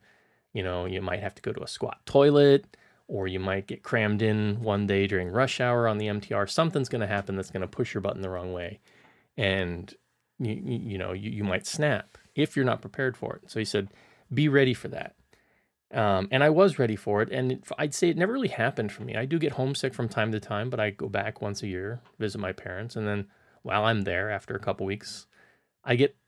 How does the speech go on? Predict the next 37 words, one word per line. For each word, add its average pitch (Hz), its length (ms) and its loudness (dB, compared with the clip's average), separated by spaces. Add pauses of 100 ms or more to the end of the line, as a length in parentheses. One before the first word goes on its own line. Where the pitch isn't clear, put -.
(440)
homesick 151 460 6
for 147 140 2
Hong 147 220 2
Kong, 101 320 -4 (300)
and 104 120 -10
I'm 104 100 -4
ready 113 160 0
to 110 80 -4
get 104 140 -2
back 104 200 -4
here 117 220 -4
and 98 140 -6
get 101 120 -6
back 95 240 -6
into 98 240 -6
my 92 120 -8
routine. 98 480 -8
So, 107 340 0 (920)
um, 107 460 2 (240)
yeah, 120 180 6
my 117 220 6
best 135 480 2
advice 135 340 2
would 120 120 -6
be, 117 340 0 (360)
if 120 200 2
you've 107 120 0
got 127 220 4
some 143 140 0
opportunities, 139 920 -2
you 120 80 -4
know, 98 180 -2
use 127 320 0
relatives 131 480 4
if 127 140 -4
you 127 80 -6
can, 120 460 -4